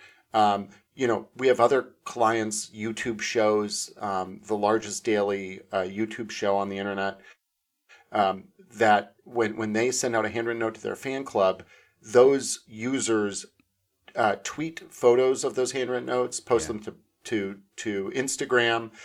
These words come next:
Speaker 1: You know, it's, it's really something to show off, and it's considered a gift. So, um, it absolutely works. Um, we have clients that have coupon redemption rates
Speaker 2: Right.
Speaker 1: five times higher if that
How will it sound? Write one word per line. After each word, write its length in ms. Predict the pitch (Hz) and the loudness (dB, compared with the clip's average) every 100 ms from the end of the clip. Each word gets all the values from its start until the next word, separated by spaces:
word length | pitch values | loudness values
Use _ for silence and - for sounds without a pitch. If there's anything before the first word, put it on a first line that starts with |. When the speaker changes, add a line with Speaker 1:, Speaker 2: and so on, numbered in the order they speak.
| - - | -20 -4
Speaker 1:
You 120 | 131 | 2
know, 160 | 120 113 | 4 4
it's, 320 | 139 131 - | 2 0 -2
it's 280 | - 143 - | 0 -2 -2
really 300 | 123 170 156 | 4 6 6
something 300 | 123 127 120 | 4 -2 -2
to 100 | 117 | -4
show 320 | - 123 107 | -2 2 6
off, 420 | 113 135 107 98 - | 8 10 8 6 -10
and 100 | 117 | -6
it's 160 | 110 - | -4 -4
considered 480 | 123 110 127 113 95 | -8 -4 -2 -2 -2
a 60 | |
gift. 380 | - 131 104 - | 0 4 2 2
So, 400 | - 120 104 98 - - - - | 0 4 4 2 -4 -20 -18 0
um, 320 | 107 104 98 | 4 4 2
it 140 | - 127 | -2 4
absolutely 800 | 143 139 - - 123 139 135 113 | 10 10 8 0 2 2 0 -2
works. 480 | 98 98 98 - - - - - | -2 -6 -6 -10 -10 -18 -18 0
Um, 380 | 123 107 107 - | 4 4 2 -8
we 180 | 127 139 | 0 2
have 160 | 139 | 2
clients 400 | - 127 127 123 | 2 2 2 2
that 140 | - 104 | -2 -2
have 160 | 98 | -4
coupon 480 | - - - 135 123 | -6 -6 2 2 2
redemption 640 | 104 101 110 123 - 117 101 | -2 -2 -2 -2 -2 -4 -4
rates 540 | 92 90 - - - _ _ _ _ _ _ _ _ _ - | -4 -6 -8 -8 -10 _ _ _ _ _ _ _ _ _ -8
Speaker 2:
Right. 200 | 92 87 | -8 -4
Speaker 1:
five 380 | 82 117 139 139 | 2 4 4 4
times 540 | - 120 123 123 120 110 | 0 0 2 2 -4 -10
higher 680 | - 107 113 98 87 80 _ _ _ _ _ _ - | 0 2 4 2 -4 -10 _ _ _ _ _ _ -4
if 180 | 117 - | -2 4
that 340 | 113 104 - | 4 2 -8